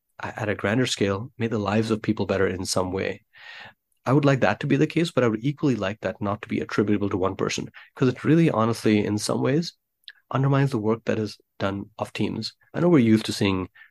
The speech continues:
buildings with names on them. I know we're used to seeing things like, you know, "I did this," but it's never an "I." We all know this.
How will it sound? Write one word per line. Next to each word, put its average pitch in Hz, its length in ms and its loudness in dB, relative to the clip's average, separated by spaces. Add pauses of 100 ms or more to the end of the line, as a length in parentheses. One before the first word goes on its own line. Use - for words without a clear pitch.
(120)
buildings 104 340 2
with 92 80 -4
names 92 260 0
on 92 120 2
them. 92 200 0
I 104 100 -2
know 104 120 2
we're 98 180 0
used - 100 -10
to 107 80 -12
seeing 92 260 -6
things 95 280 -2
like, 92 220 -2 (300)
you 104 60 -2
know, 95 160 -4
"I 95 160 0
did 95 200 -2
this," 107 280 -4 (440)
but 143 100 2
it's - 120 -4
never 160 200 4
an 95 80 2
"I." 95 260 -2
We 117 120 0
all 170 120 2
know 95 140 0
this. - 260 -4